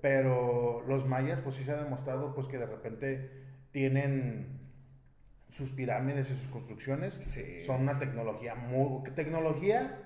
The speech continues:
Speaker 1: entiendan, gorditos, y entiendan ustedes, n-, olvídense de celular, sino que están hechos con una precisión muy, muy, muy cabrona,
Speaker 2: Sí.
Speaker 1: que ahorita necesitan como cortar piedras con, con láser para poder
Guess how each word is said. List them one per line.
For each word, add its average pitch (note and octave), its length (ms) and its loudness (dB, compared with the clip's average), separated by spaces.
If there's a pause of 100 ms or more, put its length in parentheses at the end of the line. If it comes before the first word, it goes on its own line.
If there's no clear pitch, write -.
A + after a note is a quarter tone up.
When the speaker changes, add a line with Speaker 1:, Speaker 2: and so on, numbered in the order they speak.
(240)
Speaker 1:
entiendan, E3 640 -2
gorditos, C#3+ 500 -2
y C3 40 -2
entiendan B2+ 340 -4
ustedes, C#3+ 360 -2 (380)
n-, C3 160 -2
olvídense C#3 480 2
de C3 80 2
celular, A2+ 640 -2 (200)
sino B2 380 -6
que B2+ 100 -4
están C#3 260 0
hechos C#3 220 -6
con C3+ 120 -2
una C#3+ 180 -2
precisión C3 500 -4
muy, C3 220 2
muy, C#3 320 4
muy D#3+ 260 0
cabrona, C3+ 360 -2
Speaker 2:
Sí. A#2 220 -4 (240)
Speaker 1:
que C3 440 0
ahorita C3 440 4
necesitan C#3 720 -2 (200)
como C3 240 0
cortar C3 480 -2
piedras D3+ 340 0
con, A#2+ 300 -4 (240)
con A#2 260 -4
láser F3 500 -2
para A#2 260 -4
poder A#2 500 -2